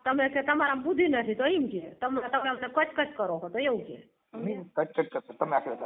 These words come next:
Speaker 2: કચકચ કરે ને, જો આજે કોઈ પણ માણસ હોય, જે તમે
Speaker 1: હમ.
Speaker 2: પ્રજાપતિ છો, જે ઓલા, અ, ઘાટિયા કુંભાર આવે ને, ઘાટિયા કુંભાર ઈ ઘોડા, ઓલા ગોળા ને, અ, ઘડા ને એવું
Speaker 1: હમ.
Speaker 2: બધું બનાવે.
Speaker 1: હમ.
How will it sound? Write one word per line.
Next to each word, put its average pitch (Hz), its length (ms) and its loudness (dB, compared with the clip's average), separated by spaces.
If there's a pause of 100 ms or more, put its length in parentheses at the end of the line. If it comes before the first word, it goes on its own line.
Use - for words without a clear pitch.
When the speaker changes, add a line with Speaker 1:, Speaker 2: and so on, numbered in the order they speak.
Speaker 2:
કચકચ 160 340 2
કરે 170 260 4
ને, 147 60 -8
જો 160 80 6
આજે 143 220 6
કોઈ 170 220 4
પણ 170 180 2
માણસ 156 360 6
હોય, 180 160 6 (400)
જે 175 240 10
તમે 170 280 4
Speaker 1:
હમ. 160 60 4
Speaker 2:
પ્રજાપતિ 165 500 4
છો, 170 140 4
જે 151 220 6 (360)
ઓલા, 135 360 8 (220)
અ, 120 160 2
ઘાટિયા 147 400 6
કુંભાર 170 340 6
આવે 190 180 6
ને, - 60 -8
ઘાટિયા 143 320 2
કુંભાર 156 320 6
ઈ 151 60 2
ઘોડા, 165 360 8
ઓલા 156 240 10
ગોળા 160 500 10
ને, 139 140 2 (260)
અ, 127 100 4
ઘડા 160 380 8
ને 151 100 0
એવું 165 160 8
Speaker 1:
હમ. 147 60 2
Speaker 2:
બધું 147 140 2
બનાવે. 139 360 6 (920)
Speaker 1:
હમ. 214 160 -8